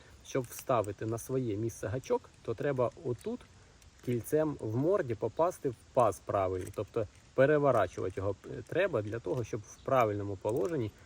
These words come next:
оце кілечко, оце лягло кільцем з гачком наверх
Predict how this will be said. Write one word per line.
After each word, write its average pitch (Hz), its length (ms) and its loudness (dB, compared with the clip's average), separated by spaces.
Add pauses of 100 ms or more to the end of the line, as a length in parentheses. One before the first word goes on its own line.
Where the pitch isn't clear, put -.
(120)
оце 110 460 -2 (360)
кілечко, 101 600 -4 (100)
оце 92 320 -8 (560)
лягло 117 600 0 (960)
кільцем 123 480 0 (160)
з 110 180 -8
гачком 156 560 -2 (580)
наверх 110 500 -2